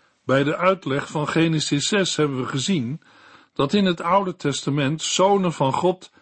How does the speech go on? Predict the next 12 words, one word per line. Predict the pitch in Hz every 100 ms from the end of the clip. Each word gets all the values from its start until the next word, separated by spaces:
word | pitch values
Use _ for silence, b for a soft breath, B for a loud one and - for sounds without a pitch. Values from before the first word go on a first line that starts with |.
| b
steeds | - - 165 151 -
hemelse | 139 202 180 165 -
wezens | 139 170 196 131 113 -
zijn. | 101 85 80 _ _ _ _ _ _ _ _ _ _ _ _
Het | - 139
Hebreeuwse | 165 160 180 202 -
woord | 170 175 165
voor | - 139
zoon | 131 185 147 143 151
betekent | 135 - 147 139 131
vaak | - 127 127
nakomeling, | 131 143 170 160 - 123 104 98 90 80